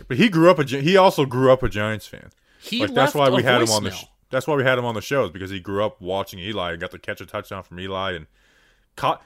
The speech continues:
Speaker 1: he caught the first pass after Eli's last play as a New York Giant. How about that?
Speaker 2: Yeah, he, um, he left a, what, he did leave a voicemail on our Thank You Eli episode, right?
Speaker 1: Yeah.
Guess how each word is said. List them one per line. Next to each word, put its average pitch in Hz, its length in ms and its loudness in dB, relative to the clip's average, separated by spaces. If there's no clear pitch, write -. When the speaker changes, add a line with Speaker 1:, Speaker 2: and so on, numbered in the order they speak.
Speaker 1:
he 170 100 -4
caught 175 240 2
the 170 60 -2
first 175 340 -2
pass 175 360 2
after 131 260 -2
Eli's 123 420 0
last 92 280 -6
play 95 140 -8
as 85 80 -12
a 87 60 -14
New 87 80 -14
York 82 180 -14
Giant. 76 340 -20
How 101 80 -16
about 90 180 -14
that? 80 200 -16
Speaker 2:
Yeah, 262 120 -4
he, 220 320 -4
um, 220 400 -6
he 185 180 -10
left 226 240 -6
a, 202 140 -4
what, 180 400 -6
he 262 240 -6
did 277 240 -4
leave 247 180 -6
a 208 60 -6
voicemail 170 480 -6
on 135 120 -6
our 123 120 -4
Thank 165 320 -6
You 156 100 -10
Eli 170 380 -6
episode, 98 400 -10
right? 135 100 0
Speaker 1:
Yeah. 87 200 -2